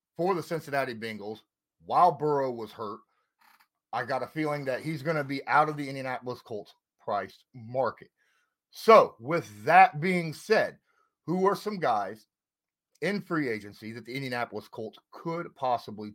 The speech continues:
target? Now, Gardner Minshew, definitely one of those guys, right? He's a guy who knows the system, knows the players around him, played well enough, um,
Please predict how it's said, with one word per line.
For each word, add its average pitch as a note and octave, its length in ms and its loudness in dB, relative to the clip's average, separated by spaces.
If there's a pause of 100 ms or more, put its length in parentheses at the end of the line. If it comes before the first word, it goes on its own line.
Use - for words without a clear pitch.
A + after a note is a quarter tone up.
target? D3+ 300 -2 (440)
Now, C3+ 180 -4 (480)
Gardner F2+ 280 -8
Minshew, A#2 460 -8
definitely A#2 520 -10 (120)
one G2 160 -10
of F#2 80 -10
those F2+ 180 -10
guys, - 380 -12 (220)
right? F2 180 -8 (500)
He's F#2 200 -14
a E2+ 60 -14
guy G2+ 260 0
who F2+ 100 -10
knows D#2+ 300 -14
the - 40 -20
system, F3+ 640 0 (220)
knows G#2 220 -8
the - 80 -20
players F#2+ 400 -6
around D3 480 2
him, C#3 260 -2 (460)
played G3+ 540 8 (1700)
well G3+ 280 10
enough, C#3 400 2 (500)
um, A#2+ 560 2